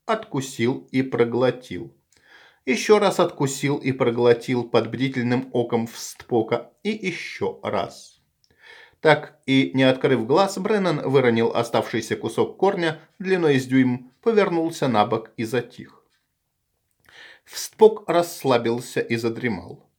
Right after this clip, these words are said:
Несколько дней назад он прекратил принимать пищу.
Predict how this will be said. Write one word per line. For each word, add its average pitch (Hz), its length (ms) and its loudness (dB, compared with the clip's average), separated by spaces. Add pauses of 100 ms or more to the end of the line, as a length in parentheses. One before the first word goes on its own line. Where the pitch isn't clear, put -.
(400)
Несколько 120 480 0
дней 120 240 0
назад 185 440 0
он 214 240 -2
прекратил 139 640 -2
принимать 104 540 -2
пищу. - 580 -10